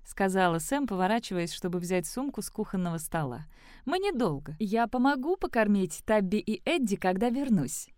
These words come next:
Ее мама состроила гримасу, когда Сэм назвала близняшек сокращенными именами, но ничего не сказала.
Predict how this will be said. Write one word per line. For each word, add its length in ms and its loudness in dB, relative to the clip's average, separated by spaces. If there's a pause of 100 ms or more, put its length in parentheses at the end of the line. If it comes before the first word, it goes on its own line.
(140)
Ее 220 4
мама 260 4
состроила 540 0
гримасу, 600 2
когда 320 2
Сэм 220 0
назвала 360 0
близняшек 560 -2
сокращенными 840 -2
именами, 580 -2 (340)
но 240 0
ничего 560 -2
не 100 2
сказала. 580 -6